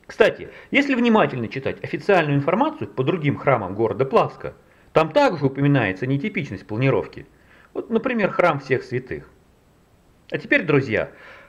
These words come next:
обратимся к современным фото и видеодокументам. Обратите внимание на стяжки. В стену заложена даже не полоса металла, а брусок толщиной в четыре моих пальца.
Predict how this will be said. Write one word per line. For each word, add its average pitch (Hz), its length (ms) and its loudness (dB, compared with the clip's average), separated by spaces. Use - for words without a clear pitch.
обратимся 277 580 4
к - 80 -18
современным 143 540 0
фото - 260 -2
и 107 120 -8
видеодокументам. 101 840 -6
Обратите 240 400 0
внимание 117 340 0
на 139 80 2
стяжки. - 440 -6
В - 80 -20
стену 262 260 2
заложена 170 540 2
даже 175 320 4
не 185 100 0
полоса 185 340 2
металла, 76 480 -8
а 147 120 4
брусок - 580 0
толщиной 180 440 0
в 196 60 -6
четыре 127 420 -2
моих 120 380 -6
пальца. - 480 -2